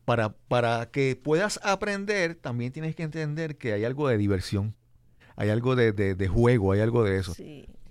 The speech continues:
Speaker 1: Y todo esto lo dijimos como para personas de cincuenta años,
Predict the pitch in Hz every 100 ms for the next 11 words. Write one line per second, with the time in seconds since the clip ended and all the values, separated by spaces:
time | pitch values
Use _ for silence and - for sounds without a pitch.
0 | - 143 135 147 208 220 233 262 226 160
1 | 127 127 113 110 151 185 170 170 160 165
2 | 180 113 107